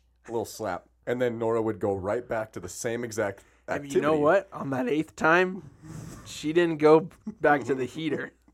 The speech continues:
Speaker 1: <laughs> And that's what God wants to do with us, man, right? We keep wanting to go to the heater, and then it gives a little slap.
Speaker 2: <laughs>
Speaker 1: And then, nope, we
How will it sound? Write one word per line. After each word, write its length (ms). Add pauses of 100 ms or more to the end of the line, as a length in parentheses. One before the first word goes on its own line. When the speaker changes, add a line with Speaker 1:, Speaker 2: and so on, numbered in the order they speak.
Speaker 1:
<laughs> 120 (880)
And 260 (100)
that's 240
what 80
God 180
wants 220
to 100
do 80
with 140
us, 320
man, 200
right? 320
We 100
keep 200
wanting 200
to 40
go 140
to 80
the 100
heater, 460 (420)
and 100
then 100
it 40
gives 160
a 80
little 120 (440)
slap. 380
Speaker 2:
<laughs> 720 (500)
Speaker 1:
And 120
then, 200 (100)
nope, 260
we 120